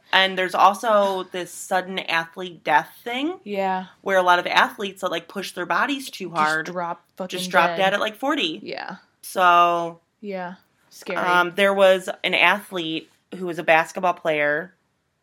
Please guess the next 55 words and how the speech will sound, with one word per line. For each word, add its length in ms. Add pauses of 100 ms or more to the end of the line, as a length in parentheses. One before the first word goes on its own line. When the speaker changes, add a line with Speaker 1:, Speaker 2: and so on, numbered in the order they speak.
(440)
Speaker 1:
who 160
said, 400
"I 140
don't 180
wanna 160
play 180
basketball 500
for 140
ten 300
years 260
and 80
die 220
at 100
the 120
age 180
of 80
forty." 500
Speaker 2:
Yeah. 280 (140)
Speaker 1:
And 160
sure 180
enough, 200
he 80
played 280
da- 220
Speaker 2:
<gasps> 120
Speaker 1:
basketball 340
for 120
ten 200
years 440
and 300
died 200
at 80
the 80
age 100
of 60
forty. 200
Speaker 2:
Oh, 280
my 200
lord. 680
Speaker 1:
Yeah. 580
Speaker 2:
Uh, 60
Speaker 1:
So 180
that's 600 (180)
a 80
crazy 340
one. 280 (160)
Speaker 2:
Gosh. 580
Speaker 1:
So 120
the 100
next 240
one 100
I'm 80
gonna 160
talk 220
about 420